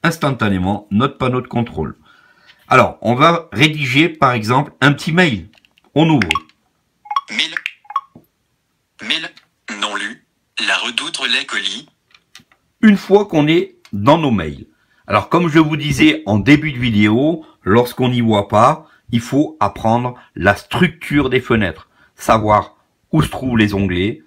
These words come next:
Speaker 1: savoir où se trouvent les boutons. Et naturellement, le doigt va se diriger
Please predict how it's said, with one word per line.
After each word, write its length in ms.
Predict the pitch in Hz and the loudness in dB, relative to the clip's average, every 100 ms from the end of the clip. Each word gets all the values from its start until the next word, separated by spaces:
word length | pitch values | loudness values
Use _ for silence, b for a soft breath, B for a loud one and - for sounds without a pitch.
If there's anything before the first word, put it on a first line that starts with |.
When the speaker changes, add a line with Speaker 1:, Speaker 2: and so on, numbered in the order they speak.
| _ | _
Speaker 1:
savoir 560 | - 120 110 104 - _ | -4 -2 2 0 -2 _
où 120 | 151 147 | -2 -2
se 60 | |
trouvent 260 | - 127 120 | -2 -2 2
les 80 | 104 | 2
boutons. 340 | 90 90 101 b b | 0 -2 -4 b b
Et 80 | 151 | 4
naturellement, 800 | 143 - 120 104 95 92 120 b b - | 4 2 -2 0 0 0 -2 b b 4
le 200 | 120 139 | 6 6
doigt 420 | 117 104 117 b b b | 4 2 0 b b b
va 160 | 104 131 | 0 0
se 40 | |
diriger 640 | 117 113 104 90 107 127 123 | 0 -2 -2 0 0 0 -6